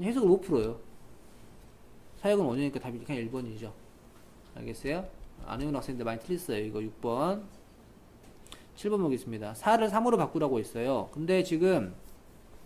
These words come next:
이 바뀌어졌죠, 이거를. 자, 볼게요. 자, "사줬습니다. 나에게 초콜릿 한 상자를." 그럼 바꿨어요. 근데 지금 이게 뭐야?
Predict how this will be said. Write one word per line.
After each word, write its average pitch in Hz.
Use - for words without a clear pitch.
이 139
바뀌어졌죠, 151
이거를. 107
자, 151
볼게요. 180
자, 156
"사줬습니다. 220
나에게 151
초콜릿 202
한 180
상자를." 156
그럼 160
바꿨어요. 147
근데 190
지금 196
이게 180
뭐야? 165